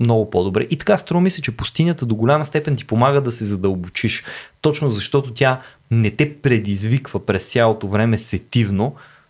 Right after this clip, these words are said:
освен по едни и същи няколко начина. Всичко е жълто и синьо,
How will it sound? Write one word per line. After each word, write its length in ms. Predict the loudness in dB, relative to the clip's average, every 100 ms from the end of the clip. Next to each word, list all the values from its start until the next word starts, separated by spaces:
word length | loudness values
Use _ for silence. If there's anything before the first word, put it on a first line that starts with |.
| _
освен 440 | -2 0 2 0 2
по 160 | 2
едни 160 | 2 2
и 60 | 0
същи 300 | -2 -2 0
няколко 520 | 2 0 -2 -2 0
начина. 480 | 0 0 -2 -8 -10 _ _ -6
Всичко 440 | -2 -2 2 2
е 40 |
жълто 460 | 2 2 2 0 -4
и 60 | -4
синьо, 520 | 0 2 2 2